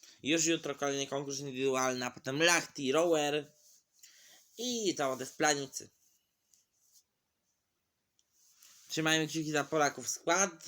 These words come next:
Polski to Kamil Stoch, Dawid Kubacki, Piotr Żyła, Aleksander Zniszczą i tyle rzeczywistości, a tutaj jeszcze zasilą naszą kadrę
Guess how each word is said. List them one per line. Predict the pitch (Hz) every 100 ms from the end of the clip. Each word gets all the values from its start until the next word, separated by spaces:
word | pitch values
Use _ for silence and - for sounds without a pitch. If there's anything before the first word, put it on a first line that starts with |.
| 160
Polski | 170 160 160 - 156
to | 147 135 -
Kamil | - 160 175 165
Stoch, | - 165 156 143
Dawid | 147 143 143
Kubacki, | - 147 147 -
Piotr | 143 143 131
Żyła, | 147 135
Aleksander | 156 175 165 156 143
Zniszczą | 147 151 - 151 135 139 - - - - - - -
i | 214
tyle | 254 226 190
rzeczywistości, | 175 175 180 180 170 -
a | 156
tutaj | 160 156 147
jeszcze | 143 - 143
zasilą | 135 - 139 131 127
naszą | 123 139
kadrę | 120 123 120 117